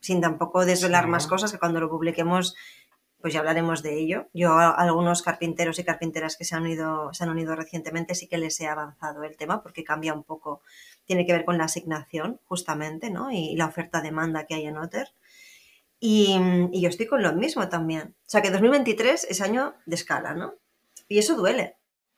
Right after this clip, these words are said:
Speaker 1: Duele. Es lo que tú decías del caparazón, ¿no? Para, para, para generar esos cambios hay que cuestionarse cosas, hay que replantear. Y sobre todo cosas que no funcionan también, ¿no? O que como que no sirven, ¿no?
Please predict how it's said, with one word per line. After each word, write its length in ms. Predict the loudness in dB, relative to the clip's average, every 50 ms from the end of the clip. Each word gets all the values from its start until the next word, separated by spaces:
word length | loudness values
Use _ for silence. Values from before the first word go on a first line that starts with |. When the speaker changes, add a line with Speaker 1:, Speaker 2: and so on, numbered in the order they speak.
| _ 0
Speaker 1:
Duele. 500 | 4 6 8 8 8 6 4 0 -6 -18 _
Es 220 | -6 -4 -4 -2 0
lo 60 | 0
que 80 | 0
tú 100 | 2 4
decías 340 | 4 2 4 2 0 0 2
del 140 | 0 0 0
caparazón, 720 | 0 0 0 0 0 0 -2 -4 -2 -2 -2 -2 -2 -4 -6
¿no? 320 | -4 -4 -4 -4 -4 -6 -12 _ _ _ _ _ _ _ _ _ _ _ _
Para, 400 | _ 2 4 6 6 4 4 4
para, 600 | 4 4 6 6 6 6 6 6 4 4 2 0 2
para 160 | 4 4 4
generar 380 | 4 2 2 4 6 6 6 6
esos 300 | 4 2 0 -2 -2 -2
cambios 720 | 0 2 2 2 2 0 0 -2 -2 -4 -8 -12 -16 -18 _ _ _ _ _ _ _ _ _
hay 100 | 0 0
que 120 | 0 2 2
cuestionarse 600 | 2 0 0 0 -2 -2 0 -2 -2 -4 -6 -4
cosas, 460 | -4 -6 -6 -4 -6 -8 -10 -10 -6 -6
hay 100 | -6 -4
que 100 | -2 -2
replantear. 800 | -2 -2 -2 -2 -2 -2 -2 -2 -4 -4 -4 -4 -4 -4 -6 -10 _ _ _ _
Y 200 | -4 -4 -2 -2
sobre 160 | -2 -2 0
todo 160 | 0 0 0
cosas 280 | 0 -4 -4 -6 -6 -4
que 80 | -2
no 140 | -2 -2 -2
funcionan 600 | -2 -6 -8 -8 -8 -8 -6 -4 -4 -4 -6 -6
también, 520 | -8 -10 -10 -10 -10 -10 -10 -10 -12 -14 -16 _ _
¿no? 320 | -6 -6 -6 -6 -8 -14 _ _ _ _ _ _ _ _ _ _ _ _ _ _ _ _ _ _ _ _ _ _
O 80 | -12 -10
que 100 | -6 -2
como 160 | 2 2 2
que 100 | 4 4
no 120 | 4 4 4
sirven, 720 | 2 2 2 0 0 0 -2 -2 -4 -4 -6 -8 -10 -10 -8
¿no? 180 | -8 -8 -8